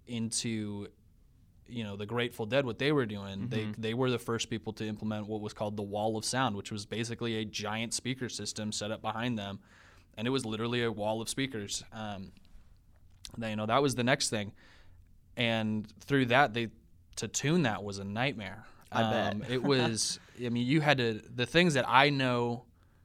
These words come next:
Speaker 1: now, I couldn't do what they were doing. They were
Speaker 2: Mm-hmm.
Speaker 1: m-, so much more into the physics and science of what each little individual component was doing
Speaker 2: Right.
Speaker 1: to make it happen.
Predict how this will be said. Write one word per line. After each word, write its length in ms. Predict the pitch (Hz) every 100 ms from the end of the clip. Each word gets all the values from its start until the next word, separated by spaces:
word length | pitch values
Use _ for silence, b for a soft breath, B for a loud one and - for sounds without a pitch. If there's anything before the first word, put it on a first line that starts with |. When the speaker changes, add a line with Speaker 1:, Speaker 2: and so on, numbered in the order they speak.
| b
Speaker 1:
now, 480 | 110 131 135 110 101
I 160 | 117 127
couldn't 340 | - 123 110
do 200 | 110 110
what 160 | 98 104
they 140 | 101
were 100 | 90
doing. 300 | 95 101 90
They 100 | 113
were 120 | 131
Speaker 2:
Mm-hmm. 100 | 117
Speaker 1:
m-, 80 | 110 -
so 220 | - 127
much 260 | 131 -
more 260 | 120 113 110
into 220 | 101 -
the 100 | 98
physics 640 | - 123 110 104 - - - 110
and 160 | 107
science 560 | - 120 117 113 107 -
of 420 | 113 107 101 - b b b b b b
what 240 | 113 113 98
each 280 | 117 117 -
little 380 | 113 104 98 85 - _ -
individual 560 | 131 117 113 107 104 98
component 500 | - 104 - 120 104
was 180 | 101 -
doing 400 | 117 120 101 110
Speaker 2:
Right. 280 | 110 107 - -
Speaker 1:
to 100 | -
make 200 | 123 107
it 80 | 104
happen. 480 | 123 135 113 104